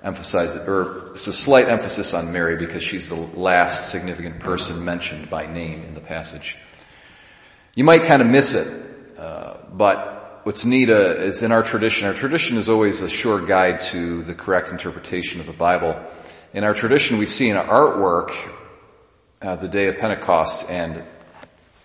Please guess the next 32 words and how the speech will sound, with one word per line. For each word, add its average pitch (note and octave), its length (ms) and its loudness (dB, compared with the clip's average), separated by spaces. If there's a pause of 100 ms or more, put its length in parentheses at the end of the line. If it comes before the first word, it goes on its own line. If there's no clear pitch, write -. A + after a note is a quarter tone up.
(580)
there's G#2+ 360 0
all A2 220 6
the B2 100 2
disciples G2 600 2
around, F2 400 0
the E2+ 60 -10
flames F#2+ 420 -6
coming F2 260 -6
down E2+ 220 -2
on D#2+ 80 -6
their D2+ 100 -10
heads. - 580 -6 (540)
But G2 300 2
Mary's C#3 440 6
always A#2 420 6
depicted - 440 -6
as F2+ 140 -6
being F#2+ 180 -4
right F#2 160 0
in F2+ 80 -8
the - 80 -8
center E2 340 -4
of D2+ 120 -12
them. - 320 -16
So G2 140 -8
if - 100 -2
anybody's B2+ 360 4
ever G#2+ 160 6
seen A#2 300 2
some G#2+ 180 -2
traditional G#2 500 -2
artwork F2+ 600 0